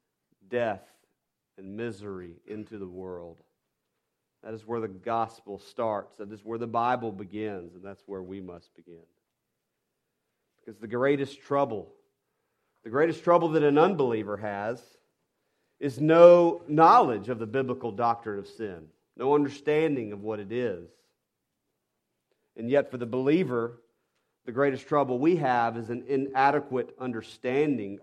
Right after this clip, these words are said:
of the biblical teaching of sin. So we must have understanding.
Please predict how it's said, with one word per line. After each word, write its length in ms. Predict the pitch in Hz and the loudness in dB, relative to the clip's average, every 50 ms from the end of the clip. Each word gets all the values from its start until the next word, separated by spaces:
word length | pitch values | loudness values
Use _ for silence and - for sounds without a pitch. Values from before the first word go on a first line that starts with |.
| - | -6
of 520 | 139 127 139 160 165 139 110 95 90 80 - _ - | -2 2 4 4 4 4 2 0 -6 -10 -16 _ -20
the 60 | 98 | -18
biblical 520 | 90 87 107 101 95 95 90 _ - 90 - _ | -14 -12 -10 -10 -10 -12 -14 _ -18 -20 -20 _
teaching 380 | - 95 87 _ 90 87 82 82 | -20 -20 -20 _ -20 -20 -20 -20
of 60 | 80 _ _ | -20 _ _
sin. 100 | - 82 80 76 _ _ _ _ _ _ _ _ _ _ _ _ _ _ _ _ _ _ _ _ _ _ _ _ _ _ _ _ _ _ _ _ - | -20 -20 -20 -20 _ _ _ _ _ _ _ _ _ _ _ _ _ _ _ _ _ _ _ _ _ _ _ _ _ _ _ _ _ _ _ _ -12
So 60 | 110 | -10
we 100 | 110 110 | -10 -6
must 260 | 113 123 127 120 - | -6 -6 -6 -6 -6
have 180 | 123 113 104 98 | -8 -8 -8 -8
understanding. 680 | 101 92 92 90 - - 101 95 92 90 80 80 | -10 -12 -14 -18 -18 -16 -14 -14 -14 -14 -16 -20